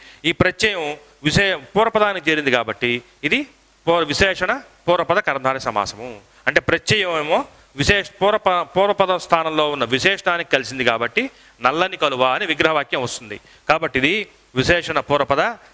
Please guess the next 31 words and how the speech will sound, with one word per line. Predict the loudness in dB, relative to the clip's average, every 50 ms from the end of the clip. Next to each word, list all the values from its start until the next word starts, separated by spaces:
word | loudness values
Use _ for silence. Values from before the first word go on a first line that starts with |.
| _ 0
కర్మధారయ | 0 0 0 0 0 0 0 -2
సమాసము. | -4 -2 0 0 -2 -2 -8 -10 -12 -12 -12 -14 -18 -14 -4 -4
అంటే | 0 0 0 0
విశేషణం | 0 0 0 2 2 2 0 -2 -2 -2 -2 -2 -2 0 0
చూడండి, | 0 2 2 0 0 -2 -2 -6 -12 -20 _ _ -6
విశేషణం | -2 2 2 2 2 0 0 -2 -2
ఎక్కడుంది? | -2 0 -2 -2 0 0 0 0 0 0 -4 -6 -10 _ _ _ _ _ 0 0
పూర్వపదంలో | 2 2 2 0 0 0 2 2 2 0
ఉంది, | 0 0 -2 -4 -6 -6
ముందు | -8 -6 -4 0 0
ఉంది, | 0 0 0
తర్వాత | 0 0 2 2 2 0 0 0
లేదు. | -2 -2 -2 -4 -8 -12 _ -2
కాబట్టి | -2 0 0 0 -4 -2
విశేషణ | -2 0 0 0 0 0 -4 -4
పూర్వపద | -4 0 0 0 0 2 2 2 0 0
కర్మధారయ | 0 0 -2 0 0 -2 -2 -2
సమాసం. | -4 0 0 0 0 -2 -6 -10 _ _ _ _ _ -20 -20 -20 _ -6
ఇంకా | 0 0 0
రెండోది | 0 0 0 0 0 0 0
విశేషణ | -2 0 2 2 0 0 0 -2 -2
ఉత్తరపద | -2 -2 2 2 0 0 2 -2 -2 -2
కర్మధారయ | -2 -2 -4 0 0 0 0 0
సమాసము. | -4 -4 -2 -2 -2 -2 -2 -10 -14 -18 -20 _ -20 -20 -14 -6 -2
ఇక్కడ, | 0 0 2 0 0 -2 -4 -6 -10 -14 -4 -2
ఆ, | -2 -2
ఇంకో | -2 -2 -2 0
విషయం | 0 2 0 2 0
ఏంటంటే | 0 0 0 0 2 2 2 2 0 -2 -4 -8 -20 -16 -4 -2
ఇక్కడ | 0 2 2
విశేషణం | 0 2 2 2 2 2 0 -2 -2 -2 -2